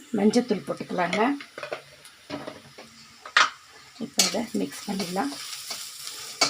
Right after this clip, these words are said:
already நம்ம ரெண்டு பச்சை மிளகாய் போட்டிருக்கோம், சரியா இருக்குங்க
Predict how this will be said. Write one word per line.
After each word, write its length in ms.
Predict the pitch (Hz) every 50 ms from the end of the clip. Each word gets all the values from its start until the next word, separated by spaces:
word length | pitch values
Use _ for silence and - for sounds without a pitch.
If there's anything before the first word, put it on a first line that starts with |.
| - - - - - - - - - - - - - - - - - - - - - - - - - - - - - - - - - - - - - - - - - - - - - - - - - - - - - - - - - - - - 240
already 320 | 240 247 240 233 220 262 269 254 220
நம்ம 260 | 214 214 208 254 311 311 302 262 233
ரெண்டு 160 | 220 214 208 -
பச்சை 180 | 202 190 - - 220
மிளகாய் 340 | 233 226 214 196 180 180 - 196
போட்டிருக்கோம், 500 | 190 180 180 180 156 - 220 277 302 - - - - - - - - - - - -
சரியா 280 | 240 220 226 247 240 214 185
இருக்குங்க 360 | 180 - - 185 165 170 180